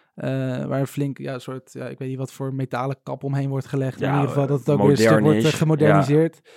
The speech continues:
Speaker 2: Ja.
Speaker 1: Eh, Udinese heeft natuurlijk sinds een paar jaar dat ze in het, eh, Friuli spelen. Ehm,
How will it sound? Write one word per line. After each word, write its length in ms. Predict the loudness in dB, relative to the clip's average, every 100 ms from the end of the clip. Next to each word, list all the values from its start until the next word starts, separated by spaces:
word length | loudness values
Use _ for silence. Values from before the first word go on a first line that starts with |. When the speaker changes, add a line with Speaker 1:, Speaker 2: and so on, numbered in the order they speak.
| -20 _
Speaker 2:
Ja. 100 | -8
Speaker 1:
Eh, 60 | -4
Udinese 340 | -2 0 4
heeft 140 | 4 4
natuurlijk 340 | 2 2 2
sinds 160 | 2 0
een 100 | 4
paar 160 | 4
jaar 100 | 6
dat 140 | 4 2
ze 60 |
in 60 | 0
het, 160 | 2
eh, 380 | 2 4 4 4 2
Friuli 480 | -2 2 2 4
spelen. 480 | 0 2 2 2 0 -6 -18 _ _ _
Ehm, 680 | -4 0 0 0 -2 -4